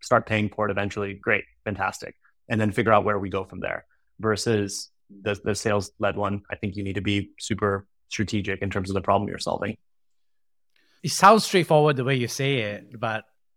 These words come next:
Speaker 2: it just gets so hard in execution, right? So I think you've coached quite a few, like, B two B SaaS founders,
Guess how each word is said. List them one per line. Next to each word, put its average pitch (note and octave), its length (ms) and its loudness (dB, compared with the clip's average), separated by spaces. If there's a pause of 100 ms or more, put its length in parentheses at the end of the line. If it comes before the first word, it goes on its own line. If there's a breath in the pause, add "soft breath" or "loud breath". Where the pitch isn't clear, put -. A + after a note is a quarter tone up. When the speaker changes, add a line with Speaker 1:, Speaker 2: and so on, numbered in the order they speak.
(120)
Speaker 2:
it C3 140 -12 (220)
just - 400 -4 (320)
gets B2 200 -4
so A#2+ 180 2
hard A2+ 340 0
in E2+ 80 -12
execution, - 640 -12
right? A2+ 220 -16 (880)
So F#3+ 140 0
I D#3+ 100 6
think G#3+ 180 -2
you've B2+ 180 -4
coached - 280 -2
quite C#3 180 4
a A2+ 60 -2
few, A2+ 280 -6
like, G2+ 160 -10
B G#2 100 -12
two F#2+ 80 -14
B F#2+ 160 -12
SaaS G2 320 -10
founders, F#2 600 -10